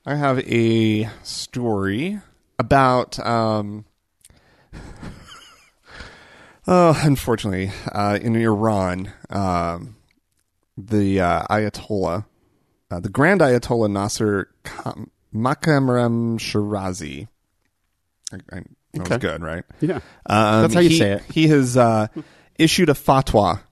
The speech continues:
Speaker 1: Chris.
Speaker 2: Oh.
Speaker 1: On a very important topic.
Speaker 2: So a fatwa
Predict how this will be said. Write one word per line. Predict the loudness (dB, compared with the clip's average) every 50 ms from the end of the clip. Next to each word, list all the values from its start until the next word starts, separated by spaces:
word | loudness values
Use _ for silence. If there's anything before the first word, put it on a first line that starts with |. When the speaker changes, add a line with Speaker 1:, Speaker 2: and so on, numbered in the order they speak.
| -16 -4
Speaker 1:
Chris. | 0 2 2 2 2 0 -4 -10 -12 -18 -20 _ _ _ _ _ _ _ _ _ -18 -14
Speaker 2:
Oh. | -8 -2 2 4 6 8 8 8 8 6 4 2 0 -2 0 2
Speaker 1:
On | 4 4
a | 6
very | 6 6 4 4 4
important | 2 2 0 0 0 0 0
topic. | 0 0 0 2 0 0 -2 -2 -8 -16 -20 -20 -16
Speaker 2:
So | -6 -2 -2
a | 0 -2
fatwa | 0 0 0 0 0 0 0 2 2 4 2 0